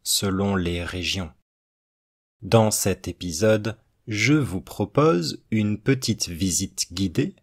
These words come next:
des principales spécialités françaises. Où je vis, en Provence, c'est-à-dire dans le sud-est de la France, les plats les plus connus sont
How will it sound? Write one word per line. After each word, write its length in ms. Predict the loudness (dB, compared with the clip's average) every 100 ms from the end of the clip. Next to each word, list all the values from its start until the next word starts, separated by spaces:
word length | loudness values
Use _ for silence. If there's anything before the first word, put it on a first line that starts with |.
| _
des 220 | 0 0
principales 920 | 0 -4 -2 0 0 -2 0 0 0 0
spécialités 920 | -2 0 -4 -2 -2 -2 -2 -2 -2
françaises. 840 | -4 -6 -4 0 0 -2 -6 -12 _ _ _ _ _ _ _ _ _ _ _
Où 180 | -2 -2
je 140 | 0
vis, 340 | -2 0 0 -2 _ _ _ _
en 140 | 2 2
Provence, 880 | 0 0 2 2 0 -2 -2 -4 _ _
c'est-à-dire 840 | -2 2 2 2 0 -2 -4 -12 _
dans 220 | -4 0 2
le 140 | 2
sud-est 800 | 0 -2 2 2 2 -2 -4 -12 -8
de 160 | -4
la 180 | -2 -2
France, 680 | -4 -6 -6 -4 -2 -4 -6 _ _ _ 4
les 180 | 6 6
plats 560 | 4 0 4 4 2 -2
les 220 | 0 -2
plus 460 | -4 2 4 4 2
connus 520 | 0 2 2 0 -4 _ _
sont 460 | -4 -2 0 0